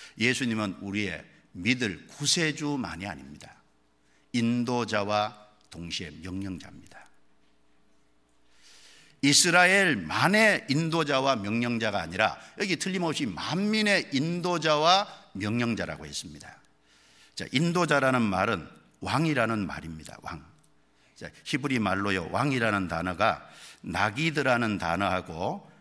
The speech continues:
멜레크라는 단어 두 가지를 쓴대요. 근데 이 멜레크라는 히브리어 단어는 절대 권력자를 가르친답니다. 사실은 절대 권력자는 하나님 한 분밖에 없습니다.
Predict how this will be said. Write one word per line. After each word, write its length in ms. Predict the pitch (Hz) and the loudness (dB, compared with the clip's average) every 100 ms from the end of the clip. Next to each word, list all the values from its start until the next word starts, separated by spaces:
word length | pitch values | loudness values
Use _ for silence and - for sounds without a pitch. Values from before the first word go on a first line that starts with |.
| _ | _
멜레크라는 1080 | - 101 104 117 151 151 - 151 127 113 104 | -6 -2 -2 0 -2 -4 -8 0 2 2 -2
단어 320 | 85 85 85 | -2 -4 -6
두 140 | - 107 | -10 -6
가지를 320 | 113 98 82 | -6 -6 -8
쓴대요. 420 | - 80 71 67 - _ _ _ _ _ _ _ - - | -10 -10 -16 -18 -20 _ _ _ _ _ _ _ -20 -10
근데 200 | - 151 | -4 0
이 100 | 143 | 0
멜레크라는 1300 | 85 98 107 131 165 - - 165 147 123 123 120 107 | 0 -2 0 2 0 -4 -4 0 2 2 2 0 -2
히브리어 440 | - 117 127 110 | -4 -4 0 0
단어는 500 | 92 85 87 104 90 - - - - _ _ | -2 -4 -2 -2 -2 -8 -20 -20 -20 _ _
절대 880 | - 127 156 165 - 180 185 165 - - | 2 2 2 -2 -2 0 2 0 -4 -4
권력자를 640 | 120 151 123 - 98 107 | -2 -2 -4 -6 -4 -4
가르친답니다. 800 | - 80 - 82 80 80 - - - _ _ - | -8 -12 -10 -10 -14 -18 -20 -20 -20 _ _ -20
사실은 540 | - - 131 - 190 151 | -8 -6 -2 -2 -2 -2
절대 400 | - 123 135 143 | 0 -2 -2 -6
권력자는 580 | 113 131 123 98 107 82 | -4 -4 -4 -6 -10 -8
하나님 340 | 151 175 107 | -8 -6 -8
한 140 | 147 | -8
분밖에 360 | 160 107 76 90 | -8 -10 -12 -16
없습니다. 440 | 90 - 87 - | -14 -14 -14 -18